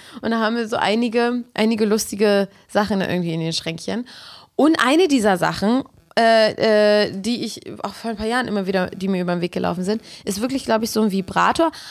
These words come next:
aber in der Form von einem Pinguin.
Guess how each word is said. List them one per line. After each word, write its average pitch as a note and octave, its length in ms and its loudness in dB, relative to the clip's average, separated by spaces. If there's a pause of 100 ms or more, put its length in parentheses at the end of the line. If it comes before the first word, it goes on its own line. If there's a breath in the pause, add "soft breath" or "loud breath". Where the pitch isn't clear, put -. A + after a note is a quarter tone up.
(220 loud breath)
aber G#3 200 4 (100)
in C4 80 2
der A3 160 4
Form A#3+ 480 2
von C4+ 200 0
einem G3 140 2
Pinguin. F#3 1200 2